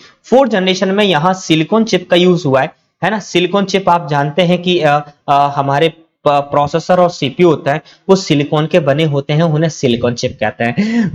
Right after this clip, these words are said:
मेरे शेरों, यहाँ जो language use हुई है वो आपकी नॉन प्रोसीजरल language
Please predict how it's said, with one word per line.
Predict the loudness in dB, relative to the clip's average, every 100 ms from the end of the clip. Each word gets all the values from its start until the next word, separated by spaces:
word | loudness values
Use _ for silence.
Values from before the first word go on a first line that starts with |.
| 6 8
मेरे | 6 6 4
शेरों, | 0 2 4 6
यहाँ | 4 2 0 0
जो | 2
language | 2 2 2 2 0 2 0
use | -2 0
हुई | 2 2
है | 2 -2 -10 0
वो | 2 2
आपकी | 2 -2 -2 -2
नॉन | 2 2 2 0
प्रोसीजरल | 0 -2 0 2 2 2
language | 0 0 -2 -4